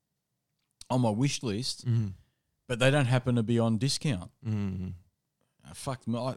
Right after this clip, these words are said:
Speaker 1: and I've given up, you
Speaker 2: Yeah,
Speaker 1: know?
Speaker 2: yeah.
Speaker 1: So I, I don't know. I, I'm glad that Epic's there. I know the feature set's not what you want,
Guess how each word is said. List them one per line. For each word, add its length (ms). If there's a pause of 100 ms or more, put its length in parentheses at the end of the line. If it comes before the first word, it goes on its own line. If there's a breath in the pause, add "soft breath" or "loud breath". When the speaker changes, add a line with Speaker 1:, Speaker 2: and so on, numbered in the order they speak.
Speaker 1:
and 140
I've 120
given 260
up, 220 (120)
you 140
Speaker 2:
Yeah, 120
Speaker 1:
know? 80
Speaker 2:
yeah. 180
Speaker 1:
So 300
I, 280
I 20
don't 220
know. 180 (340 loud breath)
I, 160
I'm 200
glad 240
that 140
Epic's 360
there. 320
I 80
know 220
the 100
feature 380
set's 360
not 140
what 140
you 80
want, 380